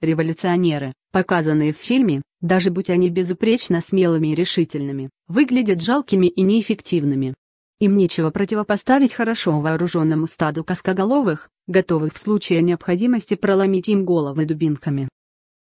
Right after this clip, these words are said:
Ибо настоящая борьба ведётся не на площадях, а в умах людей. Как сказал в своё время юный Владимир Ульянов,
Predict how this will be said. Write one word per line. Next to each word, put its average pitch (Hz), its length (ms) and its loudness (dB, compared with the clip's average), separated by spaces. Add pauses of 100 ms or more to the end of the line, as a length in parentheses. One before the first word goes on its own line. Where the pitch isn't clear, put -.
(140)
Ибо 180 220 2
настоящая 180 720 2
борьба 190 340 2
ведётся 180 400 0
не 170 140 2
на 160 100 2
площадях, 165 680 -4 (180)
а 185 120 0
в 190 80 -2
умах 233 320 0
людей. 156 360 -2 (480)
Как 185 160 -2
сказал 156 400 -2
в - 60 -12
своё 202 340 2
время 180 320 4
юный 156 320 0
Владимир 170 520 2
Ульянов, 165 520 0